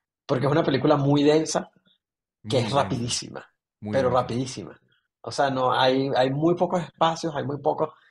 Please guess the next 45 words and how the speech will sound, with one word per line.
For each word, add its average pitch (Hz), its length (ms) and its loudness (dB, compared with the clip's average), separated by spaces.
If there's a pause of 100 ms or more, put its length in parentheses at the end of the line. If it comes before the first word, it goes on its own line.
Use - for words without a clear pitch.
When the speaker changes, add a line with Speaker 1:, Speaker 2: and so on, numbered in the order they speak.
(120)
Speaker 1:
y 127 120 -2
el 131 120 -2
ritmo 131 300 -6
es 139 120 -16
placa, - 220 -12
placa, - 220 -10
placa, - 200 -12
placa, - 220 -12
placa, - 180 -10
placa, 104 220 -12
placa, 95 220 -10
placa, - 220 -8
placa, 135 200 -4
placa, - 220 -12
placa, 101 220 -12
placa, 107 240 -6
placa. 127 260 -4 (300)
No 147 100 -4
es 165 60 2
una 202 140 2
película 160 280 2
que 147 100 -2
te 135 100 -2
aburra, 123 380 -4
siento 117 320 -6
Speaker 2:
Ve, 226 40 2
Speaker 1:
yo. - 140 -4
Speaker 2:
y 226 140 -8
a, 123 120 -10 (100)
y 156 120 -2
a 156 80 0
Speaker 1:
Eh, - 0 -
Speaker 2:
esta 185 240 -8
película, 190 480 -8
que 143 120 -8
ya 139 120 -4
lo 170 100 -6
hablamos, 208 380 -8
la 175 80 -4
intentaron 160 640 -8
acusar 156 500 -8
muchas 185 580 -10 (600)
veces 226 640 -10 (600)
Speaker 1:
Ujú. 139 280 -2
Speaker 2:
de, 127 320 -8